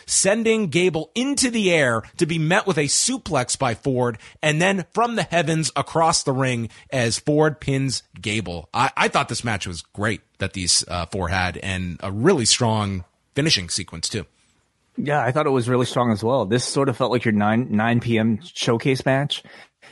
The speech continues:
Speaker 2: Um, it, with, to me, particular emphasis on making Dawkins look like the standout, with showcasing his improved ath-, athleticism and, uh, you know, taking much of the spotlight when it's usually given to Ford.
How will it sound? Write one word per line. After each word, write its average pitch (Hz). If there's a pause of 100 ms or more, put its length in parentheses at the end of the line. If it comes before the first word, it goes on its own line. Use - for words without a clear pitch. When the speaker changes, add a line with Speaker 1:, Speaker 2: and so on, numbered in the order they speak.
(220)
Speaker 2:
Um, 104
it, 120
with, 123 (200)
to 127
me, 214
particular 143
emphasis 135 (120)
on 104
making 113
Dawkins 101
look 101
like 104
the 95
standout, 98
with 101
showcasing 107
his 107
improved 113
ath-, 95
athleticism 101 (580)
and, 95
uh, 90
you 139
know, 110
taking 117
much 113
of 101
the 104
spotlight 104
when 95
it's 92
usually 98
given 95
to 92
Ford. 98